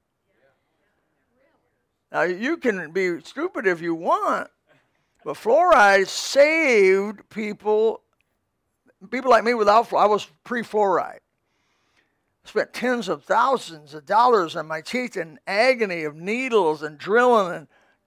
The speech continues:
root canals and all this other stuff. You get, and, and the people with fluoride, I gave Troy fluoride as a young man, and we co-, coated his teeth every six months or eight months with fluoride. Got one cavity at fifty years old.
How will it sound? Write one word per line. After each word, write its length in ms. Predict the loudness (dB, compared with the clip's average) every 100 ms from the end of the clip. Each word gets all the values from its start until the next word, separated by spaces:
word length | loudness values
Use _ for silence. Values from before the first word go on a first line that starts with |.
| _
root 260 | -8 -8 -6
canals 640 | -6 -6 -4 -4 -4 -4
and 160 | -10 -6
all 220 | 2 4
this 200 | 4 2
other 200 | 0 0
stuff. 240 | 0 -2 -2
You 100 | -2
get, 240 | -2 -2 _ _ -8
and, 140 | -4
and 180 | -2 -4
the 40 |
people 280 | -4 -6 -2
with 180 | -2 0
fluoride, 220 | 4 4
I 140 | 4 4
gave 200 | 2 0
Troy 240 | -2 -2
fluoride 420 | -2 -2 2 2
as 140 | 2 0
a 20 |
young 220 | 0 0
man, 400 | 0 0 0 -4 _ _ _ -12
and 100 | -10
we 80 | -10
co-, 220 | -10 -10
coated 360 | -2 -2 0
his 160 | -4 -4
teeth 240 | -8 -2
every 180 | -2 -2
six 280 | -4 -6 -4
months 260 | -4 -4 -2
or 60 |
eight 140 | -2 0
months 200 | -2 -4
with 140 | -6
fluoride. 480 | 0 0 2 2 0 _ _ -2
Got 180 | 0 2
one 220 | 0 0
cavity 340 | 2 2 2
at 80 | -2
fifty 240 | -4 -8
years 260 | -6 -6 -2
old. 320 | -2 -2 -8